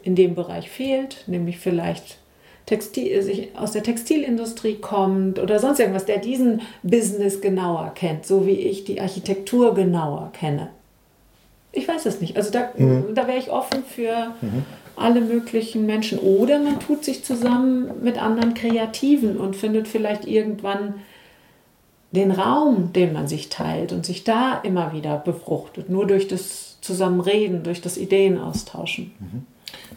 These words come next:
Speaker 2: Also wenn du dir Partner suchst, einerseits geht's um die gleiche Ebene der Werte oder die gleichen
Speaker 1: Mhm.
Speaker 2: Werte, dass man sagt, äh, Schönheit und Harmonie muss irgendwo als gemeinsame da sein und
Speaker 1: Mhm.
Speaker 2: darüber hinaus gibt's ja noch andere Werte.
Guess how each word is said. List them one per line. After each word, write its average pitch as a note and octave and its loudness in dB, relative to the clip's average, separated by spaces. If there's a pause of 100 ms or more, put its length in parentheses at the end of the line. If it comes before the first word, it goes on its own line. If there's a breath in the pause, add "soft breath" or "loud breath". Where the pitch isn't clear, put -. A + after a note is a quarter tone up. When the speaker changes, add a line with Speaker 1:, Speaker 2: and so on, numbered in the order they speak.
(500 loud breath)
Speaker 2:
Also G#2+ -6 (140)
wenn A2+ 2
du A2+ 4
dir A2+ 2
Partner G2 0
suchst, - -2
einerseits G#2+ -2
geht's G2+ -4
um G2 0
die F#2 -6
gleiche G2 -4
Ebene A#2 2
der G2+ -2
Werte G#2+ 0
oder A#2+ -2
die G2+ -2
gleichen F2 0
Speaker 1:
Mhm. E2+ -2
Speaker 2:
Werte, A#2 0
dass G#2+ -4
man G2 -4
sagt, - -8
äh, - -8 (880 loud breath)
Schönheit G#2+ 0
und G#2 -2
Harmonie G2+ 2
muss G#2+ 0
irgendwo G2+ 0
als F#2+ -6
gemeinsame F2+ -6
da - -4
sein C#3 -4
und E3 0
Speaker 1:
Mhm. F3 -4
Speaker 2:
darüber G2+ -2
hinaus G2 -6
gibt's G2 -10
ja G2 -2
noch - -12
andere A#2 0
Werte. A#2+ -2